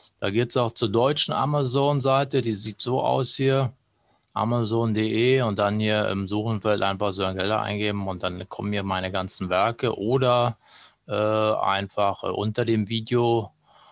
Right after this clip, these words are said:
auf dem Amazon-Link klicken, ja, der ist dort gepostet und dann, äh, erscheinen dort ebenso meine ganzen E-Books, ja.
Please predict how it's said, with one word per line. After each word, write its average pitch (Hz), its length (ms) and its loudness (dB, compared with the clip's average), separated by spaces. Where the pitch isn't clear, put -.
auf 104 280 -4
dem 101 340 -2
Amazon-Link 101 1080 0
klicken, 107 520 -2
ja, 90 320 0
der 87 180 -6
ist - 120 -2
dort 92 180 -4
gepostet 95 840 -6
und 90 280 -8
dann, 92 340 0
äh, 98 80 -6
erscheinen 92 720 -2
dort 98 200 -2
ebenso 104 520 0
meine 87 340 -6
ganzen 87 480 -8
E-Books, 87 560 -10
ja. 90 240 -4